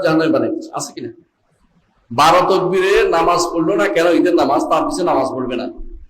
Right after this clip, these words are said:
এটা মানহাজি ত্রুটি। কারণ তকবীর, বারো তকবীরে অতিরিক্ত তকবীর দিলে সওয়াব, না দিলে কোনো গুনাহ নেই। বারো তকবীরের জন্য তার পিছনে নামাজ বন্ধ করে দিবেন, এটা মানহাজি ত্রুটি। কথা বুঝছেন? রফে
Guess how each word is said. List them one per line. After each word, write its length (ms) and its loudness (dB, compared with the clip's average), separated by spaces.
এটা 180 0
মানহাজি 340 2
ত্রুটি। 220 -6
কারণ 160 -2
তকবীর, 380 2
বারো 160 4
তকবীরে 300 2
অতিরিক্ত 360 -2
তকবীর 240 -2
দিলে 180 4
সওয়াব, 280 2
না 120 2
দিলে 200 0
কোনো 100 2
গুনাহ 220 -2
নেই। 100 -12
বারো 160 4
তকবীরের 400 2
জন্য 140 0
তার 180 2
পিছনে 280 -6
নামাজ 200 2
বন্ধ 200 0
করে 160 2
দিবেন, 220 2
এটা 180 -4
মানহাজি 300 -6
ত্রুটি। 160 -18
কথা 180 0
বুঝছেন? 220 -8
রফে 280 2